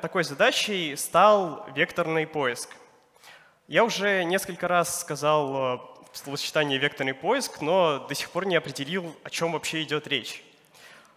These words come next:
Э, рассмотрим следующий пример. Допустим, мне очень сильно нравятся коты. И я нашёл какого-то очень классного кота.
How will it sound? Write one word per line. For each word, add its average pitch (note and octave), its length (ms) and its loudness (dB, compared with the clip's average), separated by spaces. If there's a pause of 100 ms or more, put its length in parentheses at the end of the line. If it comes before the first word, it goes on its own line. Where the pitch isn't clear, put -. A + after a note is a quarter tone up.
Э, B2 300 -2
рассмотрим G#3 380 0
следующий G3 380 -2
пример. D#3+ 420 0 (1000)
Допустим, G3+ 840 -2
мне D#3+ 360 4
очень G3 420 0
сильно G#3+ 440 0
нравятся E3 880 4 (100)
коты. D3 340 -2 (840)
И G3+ 80 -2
я G#3+ 340 4
нашёл A#3 280 2
какого-то G#3 500 4
очень F3+ 560 -2
классного E3 480 2
кота. C#3+ 340 -4